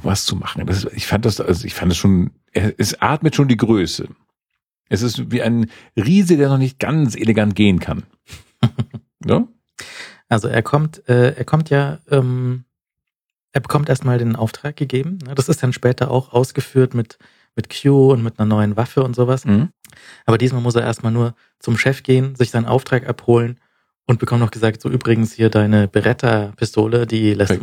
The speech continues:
Speaker 1: Vergiss die
Speaker 2: schön
Speaker 1: mal
Speaker 2: liegen.
Speaker 1: schön, ja.
Speaker 2: Ja.
Speaker 1: Nimm mal hier die Walter. <laughs> Oder? Ja,
Speaker 2: Ja.
Speaker 1: so rum war's, ja.
Speaker 2: Ja.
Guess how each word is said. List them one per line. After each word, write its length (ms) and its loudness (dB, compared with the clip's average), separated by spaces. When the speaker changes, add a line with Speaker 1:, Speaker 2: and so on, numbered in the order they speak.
Speaker 1:
Vergiss 100 -6
die 40 2
Speaker 2:
schön 80 4
Speaker 1:
mal 120 2
Speaker 2:
liegen. 60 0
Speaker 1:
schön, 280 -2
ja. 260 0
Speaker 2:
Ja. 160 -8
Speaker 1:
Nimm 160 2
mal 100 2
hier 140 2
die 160 2
Walter. 440 -6
<laughs> 1000 -16
Oder? 340 2
Ja, 260 2
Speaker 2:
Ja. 100 2
Speaker 1:
so 60 4
rum 120 4
war's, 220 -2
ja. 160 2
Speaker 2:
Ja. 140 -10